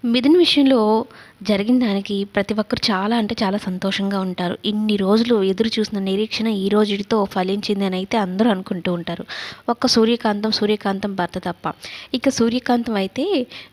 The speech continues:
జరిగిన దాన్ని తలుచుకుంటూ లబోదిబో అని ఏడుస్తూ ఉంటుంది. "ఏంట్రా బాబు ఇలా జరిగింది? నేనేదో అనుకుంటూ ఇంకేదో జరిగింది. ఏకంగా ఆ దేవ ఈ మిథున మెడలో నల్ల పూసలు వేసేలాగా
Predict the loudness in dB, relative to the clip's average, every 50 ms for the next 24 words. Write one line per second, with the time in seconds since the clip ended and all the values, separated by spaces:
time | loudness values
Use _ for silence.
0 | -6 -2 0 0 2 2 2 0 0 0 -2 -2 -2 -2 -2 -2 -2 -4 -6 -6
1 | -6 -4 -4 -4 -4 -4 -4 -2 -2 -4 -2 -2 -4 -2 0 0 0 0 -2 -2
2 | -2 -2 -4 -4 -4 -4 -4 -2 -2 -4 -2 -2 -2 -2 -2 -2 -4 -4 -4 -6
3 | -6 -6 -4 -4 -2 0 0 0 0 -2 -2 -2 -2 -4 -2 -2 -2 -2 -2 -2
4 | 0 -2 -2 -2 -2 -4 -6 -6 -6 -6 -4 -6 -6 -6 -6 -8 -8 -8 -6 -6
5 | -4 -4 -4 -2 -2 -2 -2 -2 -2 -2 -2 -2 -2 -4 -6 -6 -6 -6 -6 -4
6 | -4 -4 -4 -4 -4 -2 -2 -2 -2 -4 -4 -4 -6 -8 -8 -6 -6 -6 -6 -6
7 | -10 -14 -16 -14 -14 -12 -6 -2 -2 -2 0 0 0 0 0 0 0 0 0 0
8 | 0 -2 -2 -2 -2 -2 -2 0 0 0 -2 -2 -4 -6 -8 -6 -4 -4 -2 -4
9 | -4 -4 -4 -2 -2 0 0 0 -2 -2 -2 -2 -2 0 0 0 0 0 -2 -8
10 | -16 -18 -16 -8 -2 0 0 0 0 0 0 -2 -2 -2 -4 -2 -2 -2 -2 -2
11 | -2 -2 0 0 -2 -2 -2 -2 -2 -2 -2 -2 -4